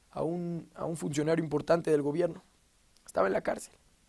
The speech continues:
No tenía ni cómo pagar ni nada. Esta persona agarró, pagó su deuda,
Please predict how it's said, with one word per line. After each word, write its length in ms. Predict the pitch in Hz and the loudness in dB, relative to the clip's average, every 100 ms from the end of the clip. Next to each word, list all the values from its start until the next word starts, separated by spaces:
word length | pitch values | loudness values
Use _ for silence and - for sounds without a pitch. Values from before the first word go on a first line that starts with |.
| _ _ _ _ _ _ _ _ - _ _ _ - - - - _ _ _ _ _ | _ _ _ _ _ _ _ _ -20 _ _ _ -20 -20 -20 -20 _ _ _ _ _
No 120 | 165 165 | -8 -6
tenía 280 | 147 156 | -2 -2
ni 80 | 151 | -4
cómo 240 | 131 147 139 | -4 -4 -2
pagar 360 | 135 175 190 | 0 2 0
ni 140 | 156 147 | -2 -4
nada. 320 | 160 151 - - - - - - - | -2 -4 -8 -20 -20 -20 -20 -20 -20
Esta 180 | - 143 | -10 -8
persona 360 | 131 123 143 139 | -6 -8 -6 -4
agarró, 360 | 120 127 156 - - _ _ _ _ _ _ _ _ _ | -4 -4 -4 -8 -20 _ _ _ _ _ _ _ _ _
pagó 220 | - 131 147 | -12 -8 -8
su 180 | - | -6
deuda, 400 | 139 143 151 156 | 0 0 0 -6